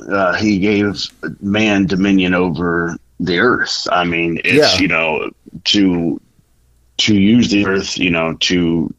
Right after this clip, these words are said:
Speaker 1: sustain life and
Speaker 2: Mm-hmm.
Speaker 1: to multiply, like you said.
Speaker 2: Mm-hmm.
Speaker 1: Um, you know, and you got, then you got on the other factor of people, you know, "Well, you can't kill animals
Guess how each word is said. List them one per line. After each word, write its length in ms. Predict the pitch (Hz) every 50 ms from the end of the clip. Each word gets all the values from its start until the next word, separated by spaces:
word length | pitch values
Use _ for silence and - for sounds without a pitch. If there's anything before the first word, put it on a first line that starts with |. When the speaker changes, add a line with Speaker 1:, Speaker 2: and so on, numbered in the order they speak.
| _ - - 65
Speaker 1:
sustain 480 | - - 95 80 - - 101 98 92 87
life 500 | 85 87 90 104 117 131 123 - - -
and 340 | - 80 82 80 - 113 113
Speaker 2:
Mm-hmm. 120 | 127 131
Speaker 1:
to 380 | - 80 80 78 78 76 73 - -
multiply, 580 | - 87 87 76 78 78 - - - 78 73 76
like 220 | 73 78 80 -
you 60 | -
said. 360 | - - 113 107 104 82 73 - _ - - -
Speaker 2:
Mm-hmm. 420 | - 131 131 139 156 170 175 - - - -
Speaker 1:
Um, 440 | 85 87 82 78 76 73 73 71 - - _ -
you 140 | - 104 101
know, 300 | 95 90 87 85 85 -
and 420 | - 90 92 90 90 90 - 57
you 140 | 82 95 87
got, 320 | 85 85 85 82 - -
then 180 | 98 104 104 101
you 100 | 98 95
got 280 | 92 92 90 85 - -
on 300 | 87 92 90 87 80 - - -
the 240 | 80 87 92 95
other 200 | 101 110 117 107
factor 440 | 90 - 87 85 85 - - 78 78
of 160 | 82 82 73
people, 340 | - - 95 85 69 78 82
you 80 | 87 85
know, 140 | 80 80 80
"Well, 180 | 82 82 85
you 140 | 87 90 87
can't 340 | - - 107 95 78 - -
kill 300 | - 104 98 90 87 82
animals 560 | 82 95 104 104 98 90 85 82 82 80 78